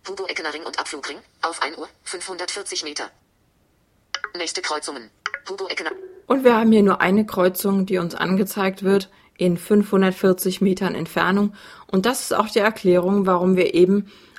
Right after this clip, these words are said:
Speaker 2: als wir uns die Funktion Umsehen angeschaut haben, keine Kreuzungen gehört haben. Denn unser aktueller Radius steht immer noch auf einhundertfünfundsiebzig Meter und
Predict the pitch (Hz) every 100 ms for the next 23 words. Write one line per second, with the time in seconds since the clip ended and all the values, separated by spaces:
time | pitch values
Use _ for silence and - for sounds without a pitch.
0 | - 190 190 185 175 185 190 190 190 -
1 | 170 - 214 247 190 196 180 202 208 196
2 | 196 190 190 180 170 180 185 - - 190
3 | 190 - 170 180 190 175 175 175 _ _
4 | _ - 185 226 226 - 151 175 214 -
5 | _ - _ - 180 180 - 190 185 175
6 | - 180 190 - 247 247 220 190 196 208
7 | 202 - 233 294 277 190 190 190 190 -
8 | 175 196 196 185 - 214 226 202 190 -
9 | 208 - 170 185 196 220 180 185 190 190
10 | -